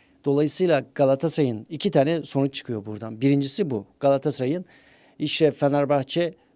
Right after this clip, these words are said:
o kadar ileri gitti ki uefa'yı bile ele aldı. uefa başkanını bile kontrolü altında tutup hakemler üzerinden bize operasyon yapıyor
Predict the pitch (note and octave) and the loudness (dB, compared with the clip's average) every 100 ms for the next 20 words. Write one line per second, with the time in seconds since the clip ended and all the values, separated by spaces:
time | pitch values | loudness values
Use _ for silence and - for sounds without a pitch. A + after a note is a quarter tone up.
0 | _ - - G3 G3+ E3 D#3+ D#3 D#3 G3+ | _ -8 0 4 4 6 6 4 0 -4
1 | - C3+ - D#3 C#3+ D3 - E3 G#3+ G3 | 0 0 -2 0 4 4 6 6 6 4
2 | F3 C3+ - _ _ D#3 C#3 B2+ A#2+ B2 | 6 4 2 _ _ 2 4 4 4 4
3 | C3+ C3+ E3 D3 D3+ - F3 F#3 G#3 F3 | 4 4 4 6 4 4 0 0 0 0
4 | D3+ D3 C3+ C#3 C3+ B2+ - C3 B2 - | 2 0 0 2 2 0 -2 -6 -6 -6
5 | D3 C#3 C3+ D#3 D#3+ A3+ A3+ F#3+ F#3 E3+ | -6 0 0 2 2 2 4 6 6 6
6 | D#3 C3 C#3 B2 - _ _ _ _ - | 4 2 2 0 -10 _ _ _ _ -4
7 | C#3+ C#3+ C#3+ - D#3 C3+ - _ _ _ | 2 4 4 4 2 0 -4 _ _ _
8 | C3 D3 F#3 F#3 C#3+ - | 2 4 8 8 8 2